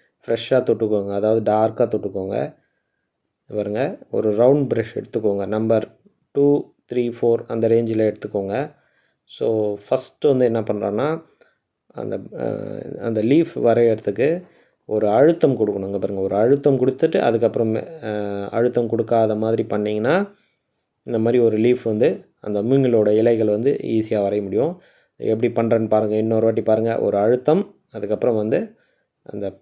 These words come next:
ப்ரெஸ் வந்து கொடுக்காம எடுக்கணும். இதை பாருங்க. So, இந்த மாதிரி நீங்க எஃபெக்ட் பண்ணீங்கன்னா, ரியலாவே வந்து அந்த,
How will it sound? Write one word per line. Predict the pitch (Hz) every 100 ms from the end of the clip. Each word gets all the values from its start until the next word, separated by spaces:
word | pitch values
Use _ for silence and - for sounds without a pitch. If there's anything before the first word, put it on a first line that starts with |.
| -
ப்ரெஸ் | 120 -
வந்து | 110 110
கொடுக்காம | 110 110 113 110 120 160 - _ _ _ _ _ _ _ _ _ _
எடுக்கணும். | - 113 113 127 180 - _
இதை | 117
பாருங்க. | 101 101 95 - _ _ _ _ _ _ _ _ _ _ _
So, | _ -
இந்த | 107 110 110 110
மாதிரி | 127 139
நீங்க | 131 117 110 110
எஃபெக்ட் | 127 -
பண்ணீங்கன்னா, | 117 113 160
ரியலாவே | 165 120 131 135 143 139 131
வந்து | 110 110 220 254 -
அந்த, | 123 110 101 95